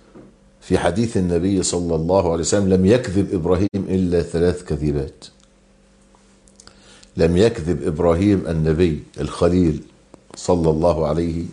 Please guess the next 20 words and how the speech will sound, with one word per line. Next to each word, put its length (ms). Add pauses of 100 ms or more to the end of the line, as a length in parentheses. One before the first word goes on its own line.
(800)
وعلى 360
نبينا 400
وسلم 400
إلا 340
ثلاث 500 (1040)
كذبات. 600 (460)
قالوا: 280
"طب 240
نسب 400
الكذب 500
إلى 220
إبراهيم." 400 (1400)
وتكلموا 640
عن 120
هذا 240
الحديث، 340
والحديث 360
صحيح، 440 (2000)
آه، 340
إن 560